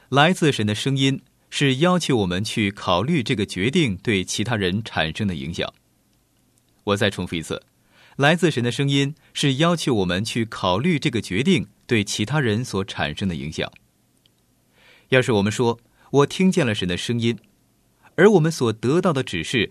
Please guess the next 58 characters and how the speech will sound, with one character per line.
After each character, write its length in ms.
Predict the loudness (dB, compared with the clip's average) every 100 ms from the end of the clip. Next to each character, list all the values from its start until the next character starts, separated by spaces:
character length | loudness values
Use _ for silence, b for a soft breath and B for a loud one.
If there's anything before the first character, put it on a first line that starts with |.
| b -2
只 140 | -2
是 140 | 0
关 260 | 0 0 2
乎 160 | 0 -2
个 320 | -2 2 4
人 160 | 2
性 220 | -2 -4 -4
的， 160 | -8 b b
完 200 | 2 2
全 180 | 2 0
跟 260 | 0 -2 -2
周 180 | 0 2
围 160 | 2 2
的 100 | 0
人 140 | -2
没 120 | 0
有 100 | -2
关 200 | -2 -2
系， 260 | -4 -8 -10 b b 4
根 180 | 4 6
本 160 | 2
不 140 | 0 0
会 120 | 0
影 240 | 0 -2
响 240 | 0 -2 -2
到 200 | -4 -4
别 200 | -4 -2
人 160 | -2
的 100 | -4 -6
话， 160 | -8 -12 _ _ _ _ -4
那 100 | 0
么 160 | 0 B 0
我 100 | 2
们 80 | 4
就 160 | 2
得 120 | 2 0
小 360 | -2 -2 -2
心 200 | -4 -4
地 80 | -4
来 100 | -4
去 160 | -6 -8
分 180 | -8
析， 220 | -6 -8 -10 _ b b b
到 160 | 2 4
底 140 | 4
这 120 | 2 0
个 80 |
声 220 | 0 0 0
音 240 | 0 -2 b
是 200 | -2 0
不 80 | 2
是 100 | 0
来 200 | 0 -2
自 120 | -2
于 80 | -6
神 160 | -6 -8
的 100 |
呢？ 140 | -8